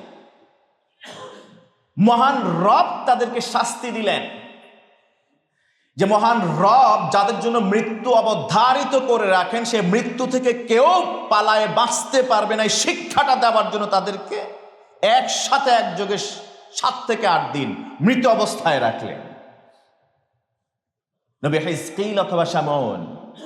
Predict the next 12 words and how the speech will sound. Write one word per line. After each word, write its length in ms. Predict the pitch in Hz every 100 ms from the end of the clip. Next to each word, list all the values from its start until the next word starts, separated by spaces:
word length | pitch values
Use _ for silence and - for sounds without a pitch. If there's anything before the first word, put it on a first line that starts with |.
| - -
আলাইহিমুস 760 | 117 131 117 123 120 120 -
সালাম, 520 | 117 120 151 202 - - - - - - _ _ _
ওনাদের 400 | 226 240 208 185
কোনো 220 | - 196 190
একজন 720 | 175 143 131 185 202 185 143
সেই 460 | - 156 147 127
জনপদ 540 | 156 170 170 190 202 -
দিয়ে 180 | 175
যাচ্ছিলেন, 480 | 151 151 - 170 151
এই 60 | 143
মৃত 280 | 143 147 170
অবস্থায় 460 | 185 214 - 175